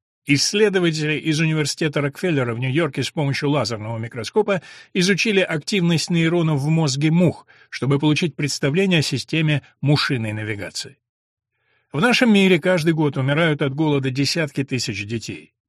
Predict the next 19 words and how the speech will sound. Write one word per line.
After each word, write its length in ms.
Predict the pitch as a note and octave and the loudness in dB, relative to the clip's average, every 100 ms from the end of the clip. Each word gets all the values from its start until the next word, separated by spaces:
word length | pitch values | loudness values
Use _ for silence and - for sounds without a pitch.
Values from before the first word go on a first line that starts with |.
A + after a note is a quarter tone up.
| _ _ _ | _ _ _
Голод 380 | A#2+ E3 E3 E3 - | 0 4 4 0 2
очень 420 | F#3+ - F3 E3 | 2 4 2 2
просто 400 | F3 D3 - A2+ | 2 0 -2 -8
предотвратить 800 | - C3 C#3+ C3+ D#3 D3+ G3 A#2 | -6 0 0 0 -2 -2 -4 -2
без 260 | A#2+ E3 | 0 0
компьютеров 720 | - D#3+ D3+ F#3+ E3+ D3 A#2+ - | 0 -2 0 -2 -4 -4 -6 -4
и 60 | |
лазерных 600 | D#3 D#3+ C#3+ C#3+ C#3 B2+ D3 | 0 0 0 0 -2 -2 -2
микроскопов. 800 | C3 C3+ A#2+ - E2 - - _ _ _ - _ | -4 -4 -6 -8 -12 -14 -20 _ _ _ -20 _
оон 360 | F3 G3+ D#3+ | 6 6 6
запросила 680 | B2+ D3 D#3 D#3 F#3 F3 D#3 - _ | 4 2 2 2 4 4 2 -2 _
двадцать 640 | B2 D3+ F#3+ - G#3 F#3 | -2 0 0 2 0 0
миллиардов 600 | F#3 D#3+ D#3 D3+ C#3 C3 | 0 2 2 2 0 -4
долларов, 480 | A#2 B2 A#2+ C#3 E3+ | -2 0 0 0 -2
чтобы 260 | - D3 C#3+ | -4 -2 0
ликвидировать 640 | C#3 C#3 B2+ E3 E3 D3 | 0 -2 0 0 0 -2
голод 340 | B2 C#3+ D3 C#3+ | 0 0 2 0
в 80 | |
Африке. 500 | C#3+ - - - - | -2 -2 -10 -18 -20